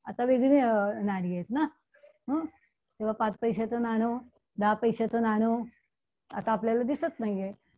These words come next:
तर ही म्हणजे त्या काळातली जी नाणी आहेत, त्या नाण्यांमुळे आपल्याला काळ मोजता ये-, येत होता.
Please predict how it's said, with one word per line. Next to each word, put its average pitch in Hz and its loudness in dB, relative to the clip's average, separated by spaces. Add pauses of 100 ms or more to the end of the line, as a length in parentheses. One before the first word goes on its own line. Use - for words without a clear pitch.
(120)
तर 220 -6
ही 226 0
म्हणजे 233 2
त्या 233 2
काळातली 220 -2
जी 214 0
नाणी 190 -4
आहेत, 190 -2
त्या 208 -4
नाण्यांमुळे 185 -4
आपल्याला 196 -6 (880)
काळ 208 6
मोजता 214 0
ये-, 180 -2 (160)
येत 208 4 (560)
होता. 180 -2